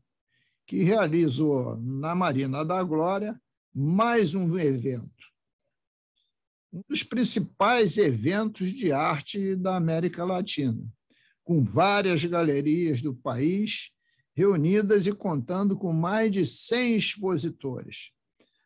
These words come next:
A Arte Rio ocorre desde dois mil e onze, com palestras, exposições e filmes sobre desafios contemporâneos,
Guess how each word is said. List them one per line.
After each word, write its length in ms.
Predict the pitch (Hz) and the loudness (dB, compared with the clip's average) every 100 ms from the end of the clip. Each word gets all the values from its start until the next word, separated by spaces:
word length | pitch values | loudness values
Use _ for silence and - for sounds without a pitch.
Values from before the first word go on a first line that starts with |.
| _ - | _ 2
A 220 | 135 156 | 4 6
Arte 300 | 131 117 160 | 4 4 6
Rio 400 | 123 185 214 202 | 8 8 8 4
ocorre 720 | 123 - 156 190 185 202 240 - _ _ _ | 2 0 2 4 4 2 -2 -10 _ _ _
desde 580 | - 117 120 220 277 226 | -10 -4 2 4 4 2
dois 340 | 202 226 208 170 | 2 4 6 6
mil 220 | 202 226 | 4 2
e 140 | 208 | 4
onze, 560 | 190 175 135 117 117 - _ _ _ _ - | 2 2 0 -2 -8 -18 _ _ _ _ -10
com 180 | 139 | -6
palestras, 1000 | 123 170 131 131 185 185 160 - - 131 | 0 2 2 4 4 4 2 0 -2 -2
exposições 1400 | 131 135 - 160 139 123 117 - 156 190 180 156 127 - _ _ _ - | 0 -2 -2 0 2 0 -4 -6 -2 -2 0 -2 -4 -8 _ _ _ -4
e 120 | - | -4
filmes 560 | - - 196 208 208 202 | -4 0 2 4 2 0
sobre 280 | 202 190 | -2 -2
desafios 840 | 185 165 190 123 - 226 226 170 - | -4 -2 0 -2 -4 0 2 0 -2
contemporâneos, 1160 | - 170 165 170 170 185 151 127 117 - - | -6 -6 -4 -2 -2 -2 -2 -2 -4 -8 -14